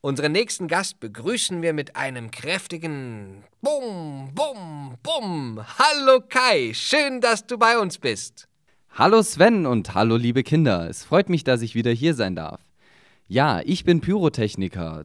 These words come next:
Speaker 2: Das bedeutet, wir sind bei ganz vielen verschiedenen Sachen dabei. Ob's beim Film oder Fernsehen mal wieder regnen oder schneien soll, ob's beim Musical im Theater wieder ein paar Spezialeffekte geben soll oder beim Film und Fernsehen.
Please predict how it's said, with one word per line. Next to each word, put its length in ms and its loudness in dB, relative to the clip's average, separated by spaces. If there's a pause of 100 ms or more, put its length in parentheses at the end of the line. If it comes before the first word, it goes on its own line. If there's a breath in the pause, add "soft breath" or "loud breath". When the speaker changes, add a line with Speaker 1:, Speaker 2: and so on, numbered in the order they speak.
(120)
Speaker 2:
Das 220 -4
bedeutet, 640 0
wir 280 -2
sind 260 -4
bei 240 2
ganz 400 -2
vielen 300 -2
verschiedenen 600 -6
Sachen 360 -4
dabei. 460 -4
Ob's 300 -4
beim 280 -2
Film 340 -2
oder 220 -2
Fernsehen 440 -2
mal 200 -4
wieder 260 -4
regnen 460 -4
oder 180 -2
schneien 420 -4
soll, 340 -2 (500 soft breath)
ob's 300 -6
beim 440 -2
Musical 720 -2
im 160 -4
Theater 920 -4
wieder 280 -4
ein 160 -6
paar 320 -4
Spezialeffekte 880 -6
geben 300 -4
soll 540 -4
oder 380 -4
beim 220 -6
Film 280 -6
und 120 -8
Fernsehen. 560 -2